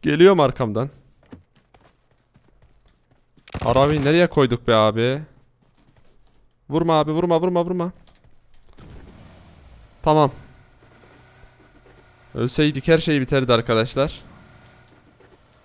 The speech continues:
Gidiyorum bu diyarlardan. Altmış üç tane daha adam var. Bir dağın ortasına yatacağım. Sonuna kadar orada bekleyeceğim.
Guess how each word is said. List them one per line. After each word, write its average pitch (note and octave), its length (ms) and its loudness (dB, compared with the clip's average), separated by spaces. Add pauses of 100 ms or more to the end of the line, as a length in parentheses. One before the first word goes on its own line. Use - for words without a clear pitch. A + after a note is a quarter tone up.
(1000)
Gidiyorum B2+ 440 0
bu A2+ 80 -4
diyarlardan. G#2+ 600 2 (1600)
Altmış C#3+ 460 -4
üç F3+ 160 0
tane D3 340 2
daha C3+ 160 8
adam C3 320 2
var. - 340 -8 (320)
Bir C#3+ 160 -10
dağın D#3 260 6
ortasına D3+ 460 0
yatacağım. D#3 540 2 (1300)
Sonuna D#3+ 460 -4
kadar C#3+ 300 2
orada C#3 240 2
bekleyeceğim. A2 540 -2